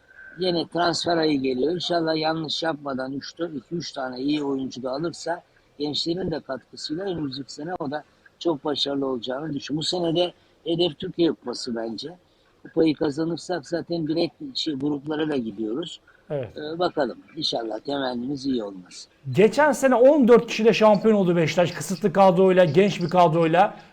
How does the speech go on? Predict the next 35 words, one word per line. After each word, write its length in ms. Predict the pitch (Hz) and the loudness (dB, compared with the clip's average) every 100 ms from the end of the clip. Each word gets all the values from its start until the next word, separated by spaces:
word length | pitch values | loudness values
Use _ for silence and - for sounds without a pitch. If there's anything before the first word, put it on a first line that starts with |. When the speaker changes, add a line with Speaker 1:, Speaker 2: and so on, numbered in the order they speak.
| - | 4
Speaker 2:
Ve 100 | 214 | 6
o 240 | 220 247 | 8 8
kadro 360 | 247 240 226 220 | 8 8 8 6
tutuldu 520 | 226 - 226 214 247 | 2 0 2 2 4
ve 240 | 240 240 - | 4 4 2
sadece 280 | 226 220 | 4 6
Abubakar 460 | 208 220 220 220 240 | 6 6 6 6 4
gitti. 460 | 202 160 - 214 240 - - _ - | 4 0 0 0 -2 -8 -14 _ -2
Üzerine 460 | 185 180 247 254 - | 0 4 4 4 2
çok 340 | - 285 - | 2 2 2
katkı, 580 | 226 226 - 226 233 - | 4 4 4 4 6 6
Speaker 1:
Ama, 120 | - - | 2 -2
Speaker 2:
e, 120 | 190 | 0
oyuncu 340 | 190 202 208 226 | 4 6 6 6
Speaker 1:
ama 120 | 190 | 8
Speaker 2:
geldi. 260 | 208 185 160 | 10 8 6
Speaker 1:
Abubakar 260 | 208 180 | 2 2
gitti 280 | 175 156 - - | 0 -2 -6 -8
ta-, 120 | 196 - - _ _ _ _ _ | -8 -8 -16 _ _ _ _ _
Atakan, 460 | 131 135 135 202 180 | -12 -8 -4 -2 -2
Abubakar 500 | 139 139 139 180 185 | -4 -6 -6 -6 -6
gitti, 300 | 165 - 175 | -6 -8 -8
takım 320 | 180 165 220 | -6 -4 -2
gitti 280 | 202 160 - | -2 -4 -6
yani. 280 | 135 117 104 | -6 -6 -6
Speaker 2:
Evet, 160 | 180 165 | 2 4
Speaker 1:
Öyle 120 | 147 | 4
bir 40 | 131 | 4
Speaker 2:
doğru. 180 | 156 | 4
Speaker 1:
santrfor 500 | 160 139 - - 160 | 4 0 -6 -8 -4
artı, 360 | 165 147 135 175 170 _ _ | 0 0 0 -4 -6 _ _
e, 140 | 147 143 | -10 -2
Dorukhan. 540 | 151 147 165 175 170 _ _ _ _ _ _ _ 135 | -2 0 -2 -2 -4 _ _ _ _ _ _ _ -8
Dorukhan 400 | 139 135 143 135 | -6 -6 -10 -12
şey, 200 | 135 | -12